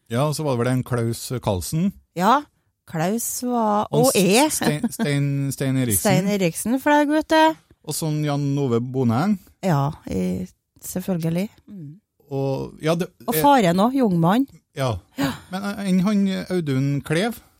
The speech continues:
Speaker 2: Audun Klev, han, eh, hadde noe flyoppdrag i hvert fall.
Speaker 1: Men for han var, han, han var mye på Frøya i den tida, var han?
Speaker 2: Ja,
Speaker 1: Ja.
Speaker 2: det var han.
Speaker 1: Mm. Så var, det var et bra flymiljø på Frøya?
Speaker 2: Ja, det var, det var ganske stort, tror jeg.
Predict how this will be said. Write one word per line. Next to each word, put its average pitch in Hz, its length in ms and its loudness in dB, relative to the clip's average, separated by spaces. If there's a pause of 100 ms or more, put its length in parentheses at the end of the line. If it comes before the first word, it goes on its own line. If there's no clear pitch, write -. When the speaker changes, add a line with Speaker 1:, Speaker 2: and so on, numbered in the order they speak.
(140)
Speaker 2:
Audun 175 320 0
Klev, 226 320 -2
han, 294 280 0
eh, 311 300 0
hadde 277 240 2
noe 202 200 2
flyoppdrag 165 600 2
i 196 80 4
hvert 214 120 2
fall. 143 280 2 (280)
Speaker 1:
Men 147 160 -6 (160)
for 143 180 -2
han 135 240 2
var, 131 840 0
han, 127 200 -4 (220)
han 123 180 -6
var 107 100 0
mye 131 160 -2
på 156 100 -8
Frøya 120 280 -2
i - 20 -4
den 107 160 -2
tida, 107 240 -4
var 147 180 -2
han? 160 140 -4
Speaker 2:
Ja, 180 220 4 (240)
Speaker 1:
Ja. - 80 -6
Speaker 2:
det 226 80 -2
var 277 160 2
han. 330 60 0 (120)
Speaker 1:
Mm. 92 300 -18
Så 143 180 -8
var, 147 180 0
det 147 120 -6
var 147 100 0
et 139 80 -8
bra 139 220 0
flymiljø 117 880 -2
på 151 140 -6
Frøya? 95 280 -2
Speaker 2:
Ja, 233 140 4
det 269 160 4
var, 226 800 4
det 226 180 -6
var 226 260 0
ganske 254 380 -2
stort, 302 240 -4
tror 415 160 -2
jeg. - 80 -6